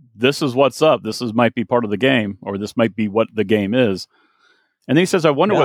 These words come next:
Speaker 1: what Busy Bottom sent him that vision."
Speaker 2: Right.
Speaker 1: So that's a fun little thing.
Speaker 2: It is. So we're seeing perhaps another skill in, in, in the toolboxes of these players. Uh, perhaps there's a,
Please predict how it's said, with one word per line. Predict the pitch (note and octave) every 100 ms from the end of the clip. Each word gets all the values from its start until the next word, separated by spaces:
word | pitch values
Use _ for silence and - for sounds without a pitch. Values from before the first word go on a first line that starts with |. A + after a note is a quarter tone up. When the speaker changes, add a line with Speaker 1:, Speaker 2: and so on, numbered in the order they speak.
| A#2+
Speaker 1:
what |
Busy | C#3+ E3 D#3
Bottom | A#2+ A#2 A2 G2+
sent | - - D#3 D3
him | C#3+ B2
that | A#2 G#2+
vision." | G2+ G2+ C3 B2 F2+ C2+ _ _ _ _ _ _ _ _ _ _ _ _ _
Speaker 2:
Right. | A#2 C#3+ D#3 A#2+ G#2
Speaker 1:
So | - _ - A2+
that's | G2+ C#3 F3 -
a | C#3+
fun | - C3 A#2 G#2+
little | G2+ F#2
thing. | - G2+ E2 F2 G#2+ _ _ _ _ _ _ _ _ _ _ _ _ - _
Speaker 2:
It | D#3 D#3+
is. | F3+ E3+ B2+ G#2+ G#2+ - -
So | E3+ D#3 D#3
we're | D3+
seeing | C#3 F#3+ G3 D#3
perhaps | C3+ C#3 D#3+ D#3+ -
another | C#3+ D3+ C#3 B2
skill | - - - D#3 F3 F#3 F3
in, | C3+ C3
in, | C#3 C3+
in | B2 C3+
the | B2
toolboxes | D3+ D#3 C#3+ C#3+ C#3+ B2
of | B2
these | B2 A#2
players. | - B2 C#3+ F3+ F3+ - _ _ _ _ _
Uh, | - G#2+
perhaps | G#2 A2+ B2
there's | C#3 C3+
a, | A#2+